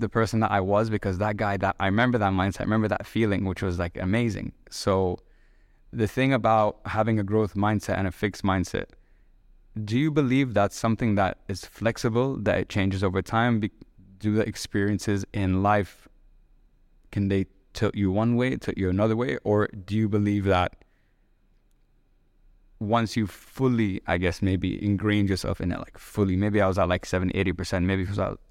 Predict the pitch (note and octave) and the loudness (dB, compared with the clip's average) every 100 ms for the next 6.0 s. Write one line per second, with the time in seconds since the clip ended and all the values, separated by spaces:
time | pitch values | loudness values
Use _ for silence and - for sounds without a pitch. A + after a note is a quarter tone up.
0 | - - G2 F#2+ G2+ F2+ A#2+ A2+ G#2 - | -18 -2 0 0 -2 0 0 2 0 -4
1 | - G2+ G2+ F#2 F#2+ F#2+ F2 F#2+ F#2 G2+ | -2 0 0 0 0 0 -2 -4 -2 -2
2 | G2+ A2+ A#2+ D#3+ C#3 A#2+ G#2+ - A2 - | -2 -2 0 2 2 2 0 0 -6 -6
3 | A#2 A2+ A2 A#2 C3+ C#3+ D3+ C3 - D3+ | -2 0 2 2 2 0 -2 -6 -4 -2
4 | D#3+ - A2 G2+ B2 A2 - - _ _ | -2 -4 -4 -2 0 0 -2 -14 _ _
5 | _ - - - G2+ - - - - - | _ -20 -12 -4 -4 -4 -8 -6 -6 -8